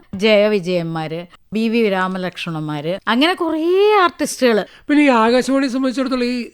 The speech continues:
Speaker 2: സംഗീത വിഭാഗം എന്ന് പറയുമ്പോൾ നമ്മൾ പലതരത്തിലുള്ള പരിപാടികളും ഇവിടെ ഉണ്ടാവും.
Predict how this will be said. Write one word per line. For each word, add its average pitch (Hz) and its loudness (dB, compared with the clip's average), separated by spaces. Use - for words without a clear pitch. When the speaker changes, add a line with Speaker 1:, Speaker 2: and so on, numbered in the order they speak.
Speaker 2:
സംഗീത 214 -2
വിഭാഗം 233 0
എന്ന് 226 2
പറയുമ്പോൾ 220 2
നമ്മൾ 226 0
പലതരത്തിലുള്ള 262 0
പരിപാടികളും 180 -2
ഇവിടെ 180 0
ഉണ്ടാവും. 143 -2